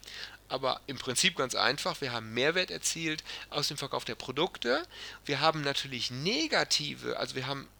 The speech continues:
Vermögensabflüsse gehabt, weil wir haben unsere Mitarbeiter bezahlt aus der Kasse heraus.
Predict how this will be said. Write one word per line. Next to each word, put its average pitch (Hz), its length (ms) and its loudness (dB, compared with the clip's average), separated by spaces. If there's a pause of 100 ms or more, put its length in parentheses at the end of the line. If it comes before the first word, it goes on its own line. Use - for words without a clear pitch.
(200)
Vermögensabflüsse 139 1500 0
gehabt, 113 400 0
weil 110 160 0
wir 113 80 0
haben 98 120 -4
unsere 120 220 -4
Mitarbeiter 139 680 4
bezahlt 95 640 4
aus 107 100 -4
der 104 140 -2
Kasse 110 280 0
heraus. 95 460 -6